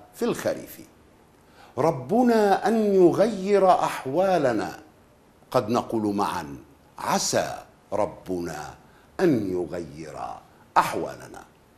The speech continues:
تأمل عزيزي الطالب السؤال التالي. أتمم الجمل الآتية بوضع الخبر المحذوف في المكان الخالي. أوشكت السحب.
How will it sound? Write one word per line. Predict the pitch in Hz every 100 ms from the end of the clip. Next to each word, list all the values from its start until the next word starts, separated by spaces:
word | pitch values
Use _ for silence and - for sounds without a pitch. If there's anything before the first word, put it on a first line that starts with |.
| _ - - _
تأمل | 185 165 226 202
عزيزي | 151 143 185 151 160
الطالب | 165 139 143 143 135
السؤال | 135 - 139 104 123 135
التالي. | - - 80 - - _ _ _ _ _ _ _ _ _ - - - -
أتمم | 247 247 240 214
الجمل | 175 135 202 196
الآتية | 180 165 147 151 143 - 180 175 175
بوضع | 139 131 165 165 156
الخبر | 139 113 160 170 165
المحذوف | 147 131 120 - 101 151 170 165
في | 151 139
المكان | 120 113 - 110 107 107
الخالي. | 127 143 233 196 95 80 - - _ _ _ _ _ _ _ _ _ _ _ _ _ _ _ _ _ _ _ _ _ _ _ _ _ _ - -
أوشكت | 180 156 110 - 254 262 269 254
السحب. | 240 - 277 262 170 104 90